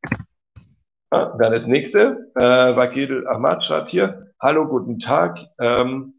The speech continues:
ich habe eine Frage. Was ist das Thema heute? Unser Thema ist heute für die Anfänger Singular und Plural und für die anderen ist es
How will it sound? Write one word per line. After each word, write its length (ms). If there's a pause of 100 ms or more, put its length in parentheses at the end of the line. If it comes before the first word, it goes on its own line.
(580)
ich 260
habe 380
eine 260
Frage. 640 (520)
Was 200
ist 120
das 200
Thema 320
heute? 320
Unser 280
Thema 300
ist 120
heute 480
für 100
die 200
Anfänger 540
Singular 420
und 140
Plural 360
und 240
für 80
die 160
anderen 460
ist 180
es 320